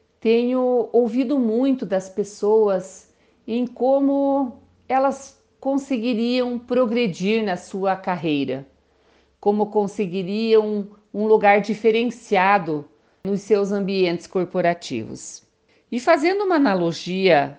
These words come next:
de um dos livros escrito por Jack Welch, no livro Paixão por Vencer,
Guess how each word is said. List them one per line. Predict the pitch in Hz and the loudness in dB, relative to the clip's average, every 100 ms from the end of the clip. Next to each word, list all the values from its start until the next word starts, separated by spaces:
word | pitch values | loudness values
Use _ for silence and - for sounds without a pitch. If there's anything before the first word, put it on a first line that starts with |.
| - | -20
de | 147 147 170 | -16 -10 -6
um | 180 180 | -6 -6
dos | 156 156 151 | -4 -6 -6
livros | 160 180 196 170 170 160 | -8 -4 -4 -2 -4 -4
escrito | 165 - - 185 185 185 | -10 -10 -6 -4 -4 -10
por | - 156 151 147 | -8 -6 -4 -4
Jack | 135 165 160 - | 0 2 2 -2
Welch, | 139 139 170 180 - - _ - | -2 2 2 0 -6 -20 _ -12
no | 147 160 | -6 -4
livro | 160 175 175 | -2 -4 -4
Paixão | 180 156 156 - 202 226 | -2 -2 -2 -2 -2 -2
por | 226 196 | 0 -2
Vencer, | 151 156 151 - 170 180 175 147 | 0 -4 -6 -4 -2 0 0 -4